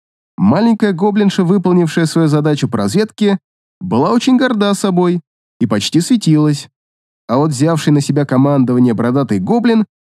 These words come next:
с любопытством осматривал этот огромный склад.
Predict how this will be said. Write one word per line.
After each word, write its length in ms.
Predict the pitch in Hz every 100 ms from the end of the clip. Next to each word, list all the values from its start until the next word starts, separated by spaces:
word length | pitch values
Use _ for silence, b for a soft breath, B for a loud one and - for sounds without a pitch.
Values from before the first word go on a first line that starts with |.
| -
с 100 | -
любопытством 720 | 156 98 87 247 - 240 226
осматривал 640 | 202 147 180 180 196 196
этот 340 | 160 190 180 - -
огромный 480 | 190 151 117 151 180
склад. 480 | - 87 80 80